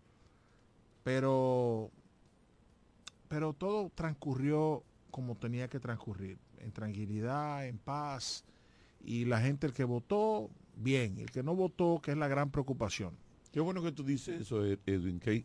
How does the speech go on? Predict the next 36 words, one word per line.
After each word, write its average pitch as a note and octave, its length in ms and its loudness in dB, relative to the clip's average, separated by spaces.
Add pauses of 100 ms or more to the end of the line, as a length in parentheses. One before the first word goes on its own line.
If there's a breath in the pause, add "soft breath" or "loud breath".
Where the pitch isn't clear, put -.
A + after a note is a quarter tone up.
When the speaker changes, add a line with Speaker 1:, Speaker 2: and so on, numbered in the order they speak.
Speaker 2:
que A#2 160 0
tú C3 140 -4
no, C#3+ 160 0
tú C#3+ 160 -2
no D3 120 0
entiendes B2+ 500 0
cómo A#2 240 2
hay A2+ 80 4
gente A2 420 0 (640 soft breath)
que A2+ 120 0
puede A#2 260 6
matarse G#2+ 560 4
por F2 160 0
un F2 100 -2
político. E2 540 -4
Señores, B2 320 0
cuando G#2 260 2
yo A#2+ 220 4
voy E3+ 200 2
a D#3+ 60 2
un D3+ 140 0
centro B2 500 0
de G2 60 4
votación, F#2+ 580 0
tú A#2 100 -8
sabes A#2+ 320 4 (520 soft breath)
que A2 100 4
la G2 120 6
gente, A#2+ 320 4
el G2+ 100 4
que A2 140 4
no B2+ 180 4
te E3 100 4
conoce C#3+ 480 4
de C3+ 140 6
vista, A2+ 460 2